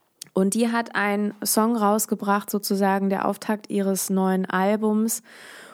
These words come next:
Und der Song heißt Nothing Changes. Und ich mag die Künstlerin wirklich ganz, ganz, ganz, ganz doll.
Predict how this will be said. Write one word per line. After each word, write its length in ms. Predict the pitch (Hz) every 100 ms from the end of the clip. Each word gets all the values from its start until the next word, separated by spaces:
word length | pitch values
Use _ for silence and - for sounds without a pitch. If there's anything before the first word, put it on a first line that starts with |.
| - -
Und 500 | 202 196 190 196 196
der 100 | 190
Song 320 | 185 208 208
heißt 320 | 202 190 202 -
Nothing 380 | 202 208 196
Changes. 500 | 190 190 190 180 175
Und 240 | - 185 -
ich 200 | 196 -
mag 320 | - 196 226 247
die 100 | 214
Künstlerin 760 | - 214 208 208 202 202 190 - -
wirklich 440 | 220 220 202 - _ _
ganz, 320 | - 208 220 -
ganz, 340 | - 196 202 - 190 190 196
ganz, 260 | 180 180
ganz 280 | - 175 -
doll. 400 | 175 180 196 202